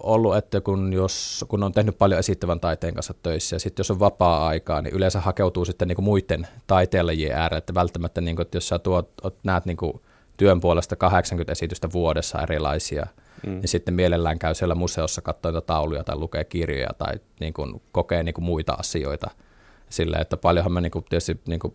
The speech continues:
Speaker 1: levyjä kuuntelen ja muuta, että sillä, että kyllä se kulttuuri koko ajan on niin kuin elä-, elämässä vahvasti, mutta että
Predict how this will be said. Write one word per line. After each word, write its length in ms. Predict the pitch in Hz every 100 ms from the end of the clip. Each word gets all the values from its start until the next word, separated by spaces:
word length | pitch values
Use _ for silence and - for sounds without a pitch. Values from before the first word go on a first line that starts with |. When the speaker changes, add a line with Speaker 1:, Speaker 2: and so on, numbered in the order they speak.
| -
Speaker 1:
levyjä 280 | 90 87 78
kuuntelen 340 | - 85 80
ja 40 | 78
muuta, 260 | 80 80
että 120 | 87 -
sillä, 160 | 78
että 80 | 78
kyllä 140 | 80
se 60 | 85
kulttuuri 440 | - 92 - 92
koko 260 | 85 92 90
ajan 200 | 78 76
on 160 | 76 71
niin 100 | 62
kuin 160 | 57 - - - -
elä-, 240 | 87 92 80
elämässä 460 | 92 87 80 - 82
vahvasti, 440 | 82 80 80 67
mutta 320 | 58 - -
että 200 | - -